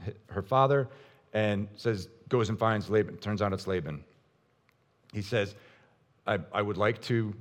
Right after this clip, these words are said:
marry," I'm truncating this, there's a lot more to this. I'm, I'm giving you the, the abridged version here. "I would like to marry your daughter." Laban's like, "What?" "Okay." He says, "I'll work for seven years for your daughter." Done.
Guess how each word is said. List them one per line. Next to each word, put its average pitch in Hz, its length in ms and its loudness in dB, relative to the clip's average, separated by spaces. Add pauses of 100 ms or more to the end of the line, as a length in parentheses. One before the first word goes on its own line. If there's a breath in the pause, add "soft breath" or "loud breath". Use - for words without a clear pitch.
(140)
marry," 113 420 4
I'm 113 160 0
truncating 107 560 0
this, 76 140 -6
there's 92 260 -6 (100)
a 92 60 -4
lot 92 200 -2
more 92 160 -2
to 87 160 -8
this. 78 180 -6
I'm, 85 220 -6
I'm 87 240 -6
giving 101 200 -2
you 98 80 0
the, 92 240 0
the 98 80 -6
abridged 90 320 -4
version 85 260 -4
here. 82 220 -2 (380 loud breath)
"I 110 80 2
would 104 160 -2
like 117 220 2
to - 100 -4
marry 113 280 2
your 113 100 0
daughter." 107 420 2 (320)
Laban's 95 280 -2
like, 92 140 -2
"What?" 107 320 -2 (580)
"Okay." 101 360 0 (300 loud breath)
He - 80 -20
says, 107 160 0
"I'll 101 100 0
work 110 200 2
for 110 80 -6
seven 120 360 2
years 98 280 -2
for - 120 -10
your 95 100 -4
daughter." 90 340 -4 (180)
Done. 92 300 -2